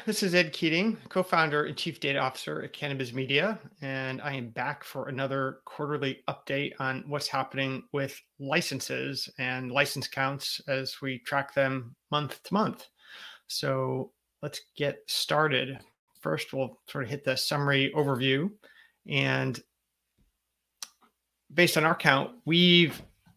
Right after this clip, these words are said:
seen regulators add over thirteen hundred licenses, uh, in Q two. And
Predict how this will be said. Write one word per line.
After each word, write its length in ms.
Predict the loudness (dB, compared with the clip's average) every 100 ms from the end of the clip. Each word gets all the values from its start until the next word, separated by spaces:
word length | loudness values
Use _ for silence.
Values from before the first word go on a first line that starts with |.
| _
seen 520 | -2 0 6 6 6 8
regulators 560 | 8 10 10 8 6 2
add 300 | 6 8 6
over 240 | 4 2 0
thirteen 600 | 2 0 2 0 -2 -4
hundred 640 | -2 -2 2 4 4 0 -10 _
licenses, 840 | 4 4 4 -2 -2 -4 -6 -8 -10 -4
uh, 160 | -2 0
in 140 | -2
Q 180 | 0 0
two. 440 | 4 4 4 0 -8 _ _ -20 -20 _ _ _ _
And 600 | 2 4 6 4 4 2